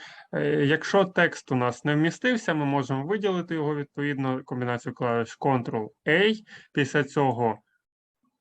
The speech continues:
в графі розмір тексту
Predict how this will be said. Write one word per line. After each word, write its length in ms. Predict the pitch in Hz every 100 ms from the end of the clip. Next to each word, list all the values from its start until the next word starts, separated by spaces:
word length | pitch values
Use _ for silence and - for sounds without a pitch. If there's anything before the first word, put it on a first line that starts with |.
| _ _ _ _ _ _ _
в 480 | 131 110 127 135 127
графі 840 | 147 117 123 143 - 151 120 107 _ _ _ _ _ _ _ _ -
розмір 520 | 143 151 127 123 117
тексту 640 | - 120 117 - - 233